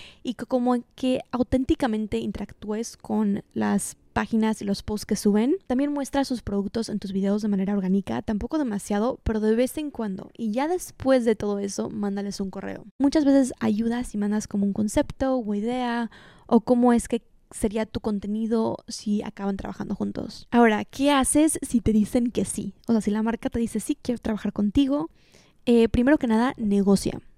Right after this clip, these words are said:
Ellos a lo mejor te van a dar un número que suene bien,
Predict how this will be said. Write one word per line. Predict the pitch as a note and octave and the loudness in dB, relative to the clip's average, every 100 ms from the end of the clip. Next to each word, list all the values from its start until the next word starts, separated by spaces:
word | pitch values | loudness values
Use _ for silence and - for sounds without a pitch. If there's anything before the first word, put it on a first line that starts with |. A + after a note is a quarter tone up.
| _ _ | _ _
Ellos | C4+ C#4+ F#4 | 6 8 8
a | C4+ | 6
lo | A3 | 4
mejor | G3+ - B3+ D4 - | 2 4 4 4 0
te | A#3 | 0
van | A3+ | 2
a | A3+ | 2
dar | A3 A3 - | 2 0 0
un | A3 | 2
número | A3 G#3+ G#3+ G#3+ | 4 4 4 2
que | - | -2
suene | - G#3+ G3+ | -2 0 2
bien, | G3 C#4 E4+ | 2 0 0